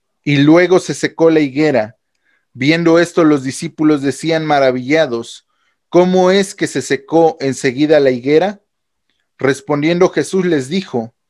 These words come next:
"De cierto os digo que si tuvieres fe y no dudares, no solo haréis lo, esto de la higuera,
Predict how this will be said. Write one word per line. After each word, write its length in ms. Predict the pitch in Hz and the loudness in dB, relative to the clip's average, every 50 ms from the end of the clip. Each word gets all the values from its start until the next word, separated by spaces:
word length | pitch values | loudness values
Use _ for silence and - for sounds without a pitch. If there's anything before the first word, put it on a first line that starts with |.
| _ _ _ _ _ _ _ _ | _ _ _ _ _ _ _ _
"De 160 | 127 135 131 | -2 -2 -2
cierto 460 | - - 175 185 185 185 - 202 196 | -2 0 0 0 0 2 2 2 4
os 200 | 180 160 135 131 | 4 2 0 -2
digo 520 | 139 185 202 180 139 127 117 110 120 _ _ _ _ _ _ | -4 -4 -4 0 0 -2 -2 -2 -6 _ _ _ _ _ _
que 120 | - 135 | -4 -4
si 160 | - - - | -4 -4 -10
tuvieres 580 | - _ 151 143 143 160 180 190 196 185 190 - | -6 _ -2 0 2 4 4 4 4 2 0 -4
fe 320 | _ - 175 180 160 139 - | _ -2 -2 -2 -2 -4 -8
y 140 | 127 143 139 | -8 -8 -4
no 180 | 139 156 175 | -2 -2 -2
dudares, 720 | 170 165 160 135 156 175 185 165 135 120 117 - - - | 0 0 -2 2 2 2 2 0 -2 -6 -8 -12 -16 -18
no 300 | - 123 131 151 175 180 | -14 -8 -2 0 0 0
solo 500 | 170 - - 180 185 196 190 175 147 131 | -2 -2 0 2 4 4 4 4 2 2
haréis 460 | 127 131 135 151 165 160 147 - - | 2 2 2 2 0 -2 -4 -8 -10
lo, 260 | 143 139 139 135 135 - | -2 0 0 0 0 0
esto 320 | - 156 151 - - 170 156 | -4 -6 -6 -4 -4 -4 0
de 100 | 147 139 | 0 0
la 100 | 135 131 | 0 0
higuera, 460 | 120 117 139 170 165 135 117 110 - | -2 0 0 0 2 2 0 -4 -6